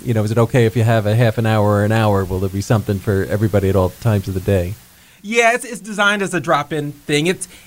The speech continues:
Speaker 2: it's kinda, in a way, you can think of it as mainly a, uh, graphic novel and comics book fair.
Speaker 1: Mm-hmm.
Speaker 2: So just like a book fair, you can go anytime.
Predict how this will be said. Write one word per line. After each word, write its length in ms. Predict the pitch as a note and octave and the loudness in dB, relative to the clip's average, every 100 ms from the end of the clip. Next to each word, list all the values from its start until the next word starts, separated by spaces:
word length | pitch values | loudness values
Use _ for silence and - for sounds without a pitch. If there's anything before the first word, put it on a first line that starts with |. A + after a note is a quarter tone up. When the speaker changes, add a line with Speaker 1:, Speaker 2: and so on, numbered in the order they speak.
| - | -8
Speaker 2:
it's 140 | G#3+ | -8
kinda, 260 | - D4+ C#4+ | -2 -2 0
in 80 | A3+ | 0
a 60 | |
way, 200 | F3+ G#3+ C4 | 2 2 2
you 120 | A#3 | 0
can 120 | F#3+ | -2
think 120 | F3+ | 0
of 120 | E3 D#3+ | -2 -2
it 60 | |
as 140 | D#3 B2+ | -4 -2
mainly 640 | C#3+ D#3+ F3+ F3+ F3 E3+ - | 0 2 2 2 2 0 -2
a, 320 | D3+ D3 D3 | -2 -2 -2
uh, 200 | C#3 B2+ | -2 -4
graphic 400 | B2 D#3+ D3+ - | -4 -2 -4 -4
novel 400 | C#3 C3+ C#3 C#3 C3+ | -4 -2 0 -4 -6
and 120 | B2+ | -10
comics 340 | C#3+ A#2+ A2 | -6 -6 -6
book 200 | A2+ C3 | -4 -4
fair. 320 | - G#2 - | -4 -10 -10
Speaker 1:
Mm-hmm. 400 | - - A#2+ C3 A#2 | -14 -2 2 4 2
Speaker 2:
So 80 | |
just 160 | F3+ F3+ | 0 -2
like 120 | F#3+ | -2
a 40 | E3+ | -2
book 160 | E3+ | -4
fair, 140 | D3+ E3+ | -2 -4
you 60 | |
can 120 | F3+ D3+ | -2 -2
go 140 | C#3 | -2
anytime. 640 | D3 C#3 D#3 C3+ C3+ C3+ | -2 -4 -2 -2 -2 -4